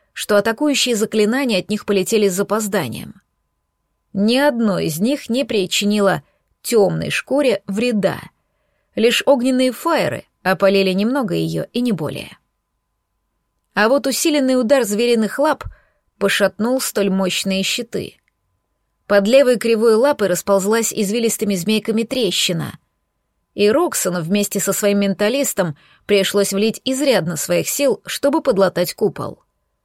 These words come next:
Этим двоим повезло меньше всех. Именно они находились в середине, и именно на них пришлась неожиданная атака врага.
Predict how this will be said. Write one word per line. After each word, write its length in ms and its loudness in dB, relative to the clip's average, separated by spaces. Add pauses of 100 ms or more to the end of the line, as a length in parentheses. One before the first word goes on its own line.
(220)
Этим 340 0
двоим 300 2
повезло 400 0
меньше 340 -2
всех. 460 -6 (400)
Именно 480 0
они 180 -2
находились 540 0
в 60 -10
середине, 680 -2 (420)
и 180 0
именно 340 2
на 180 0
них 380 -2
пришлась 680 -2
неожиданная 760 0
атака 320 -4
врага. 540 -4